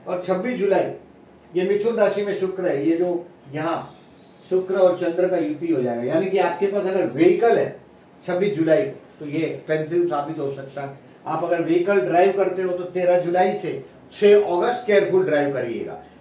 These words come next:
otherwise आपके लिए वो एक्सपेंसिव साबित हो सकता है। तो in short, मैं इस महीने को आपका एक जुलाई से चौबीस अगस्त तक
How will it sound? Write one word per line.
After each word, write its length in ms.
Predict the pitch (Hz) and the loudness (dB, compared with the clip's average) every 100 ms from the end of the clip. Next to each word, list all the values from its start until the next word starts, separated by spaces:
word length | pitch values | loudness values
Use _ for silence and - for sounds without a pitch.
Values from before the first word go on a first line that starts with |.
| - | -10
otherwise 520 | 160 175 240 247 233 214 | -4 2 2 4 2 2
आपके 300 | 214 214 220 | 0 0 -2
लिए 100 | 214 | 2
वो 160 | 202 165 | 4 2
एक्सपेंसिव 760 | 147 - 202 214 208 226 240 170 | 0 -4 0 0 0 -2 -4 -2
साबित 320 | 160 165 165 | 0 0 0
हो 100 | 143 | -2
सकता 280 | 131 131 107 | -4 -8 -10
है। 220 | - - - - | -12 -18 -20 -8
तो 60 | 208 | -4
in 220 | 208 247 - | -2 -4 -6
short, 360 | - 247 262 220 | 0 2 2 -2
मैं 160 | 220 | -4
इस 260 | 208 208 180 | -2 -4 -4
महीने 360 | 170 185 233 233 | -2 0 2 0
को 160 | 160 - - 156 | -2 -6 -8 -8
आपका 360 | 170 - 151 - - - - 185 | -8 -6 -8 -8 -14 -20 -2 2
एक 240 | 240 - | 4 2
जुलाई 320 | 190 208 240 | 2 4 4
से 180 | 233 254 | 2 -4
चौबीस 360 | 196 196 185 - 170 | 0 0 0 -2 -4
अगस्त 340 | 175 240 - | 0 0 0
तक 220 | 165 - | -2 -4